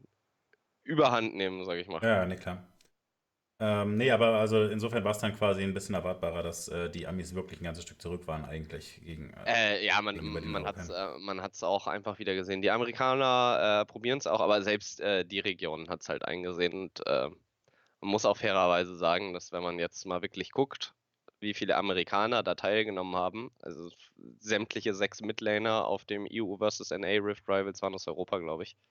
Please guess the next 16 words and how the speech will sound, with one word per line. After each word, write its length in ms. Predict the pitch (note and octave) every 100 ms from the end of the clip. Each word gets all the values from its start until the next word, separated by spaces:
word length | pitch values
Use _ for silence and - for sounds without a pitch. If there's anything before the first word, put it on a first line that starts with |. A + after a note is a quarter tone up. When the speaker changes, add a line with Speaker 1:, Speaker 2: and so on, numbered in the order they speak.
| _ -
Speaker 2:
Ja. 220 | F#2 F2+ - - _ -
Speaker 1:
Oder 220 | F#2 F2+
fünf 220 | F#2+ F#2
von 120 | G2
sechs 220 | F#2 F2+
oder 160 | E2+ F2+
so. 80 | F2
Also, 240 | E2 G2 G2 - -
die 160 | A#2 G#2+
haben 180 | A2+ C3+
schon 460 | - G#2+ G2+ F#2+
einige 360 | - F#2 F#2+ D#2+
europäische 600 | F2 E2 - F2 E2 -
Imports. 500 | F2+ F2 D2+ - -
Und, 340 | - F2 -
äh, 260 | - F2+